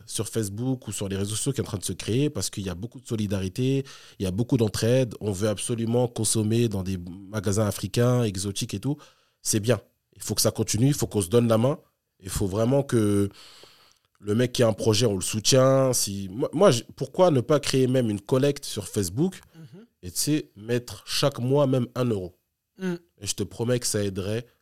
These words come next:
Speaker 1: beaucoup de personnes à se lancer dans l'entrepreneuriat. Moi, je suis déjà lancé, mais il y en a peut-être qui sont en manque de trois cents euros ou des deux cents euros qu'il faut pour se lancer.
Speaker 2: Mm.
Speaker 1: Peut-être que un euro par mois, ça aiderait des gens.
Speaker 2: C'est vrai.
Speaker 1: Et un euro, c'est quoi ? C'est un café.
Speaker 2: Mm. Non, mais après, je pense que c'est, c'est vrai, vraiment prendre conscience de l'importance.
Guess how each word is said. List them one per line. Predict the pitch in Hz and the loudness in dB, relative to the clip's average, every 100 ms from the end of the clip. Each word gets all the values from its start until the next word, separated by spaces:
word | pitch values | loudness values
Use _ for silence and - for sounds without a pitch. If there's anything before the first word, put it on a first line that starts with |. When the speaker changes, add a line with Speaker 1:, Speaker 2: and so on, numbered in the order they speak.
| _ 92 | _ _
Speaker 1:
beaucoup | 120 127 139 | -10 -4 -4
de | |
personnes | 117 104 117 104 | -2 -2 -2 0
à | |
se | - | -2
lancer | 107 - | -2 -2
dans | 104 | -2
l'entrepreneuriat. | 95 - 92 90 87 98 | -4 -8 -8 -8 -8 0
Moi, | 135 | 2
je | 135 | 2
suis | 92 | 2
déjà | 113 | 2
lancé, | 113 110 117 - - - | 2 2 -2 -6 -20 -10
mais | 104 | -2
il | |
y | 110 | 0
en | |
a | 110 | 0
peut-être | - 147 | 0 -2
qui | - 110 | -2 -6
sont | - 113 | -2 -2
en | 104 | 0
manque | 117 135 98 | 0 0 -2
de | 90 | -10
trois | - - 127 | -8 -2 0
cents | - 123 | 0 0
euros | 113 127 117 | 0 -2 -4
ou | 110 | -8
des | 92 | -8
deux | 85 117 | -6 -4
cents | 123 | -2
euros | 117 120 | -2 -4
qu'il | 117 - | -6 -10
faut | 110 | -10
pour | 95 | -10
se | - | -12
lancer. | 95 - 143 - | -10 -8 -8 -10
Speaker 2:
Mm. | 160 160 _ - | -20 -20 _ -6
Speaker 1:
Peut-être | 117 - | -6 -4
que | 110 - | -6 0
un | 131 | 2
euro | 131 117 123 | 2 2 0
par | 120 101 | 0 0
mois, | 104 117 143 151 _ _ _ | 4 6 4 2 _ _ _
ça | - 98 | -4 -2
aiderait | 101 101 113 | 0 0 0
des | 98 | 0
gens. | 92 - _ _ | -4 -10 _ _
Speaker 2:
C'est | - 139 | -16 -14
vrai. | 120 120 _ _ _ | -12 -14 _ _ _
Speaker 1:
Et | 92 92 92 92 90 90 87 | -2 2 2 2 0 -2 -2
un | 104 | 0
euro, | 101 120 | 2 0
c'est | - 90 | -2 -4
quoi ? | 90 - | -10 -14
C'est | - 87 | -14 -12
un | 85 | -6
café. | 101 - 101 _ _ _ _ 160 | -6 -6 -10 _ _ _ _ -20
Speaker 2:
Mm. | 165 _ _ _ 180 | -20 _ _ _ 0
Non, | 226 | 4
mais | 208 | 4
après, | - 233 | 4 0
je | |
pense | 226 220 | 0 -2
que | 190 | 0
c'est, | - 202 | -2 -2
c'est | - 165 | -2 -2
vrai, | 185 180 | -2 0
vraiment | 160 196 | 2 0
prendre | 156 190 - | 0 -4 0
conscience | 180 208 160 | 0 2 0
de | 156 | -2
l'importance. | 165 170 143 170 190 - | -4 -6 -6 -6 -6 -8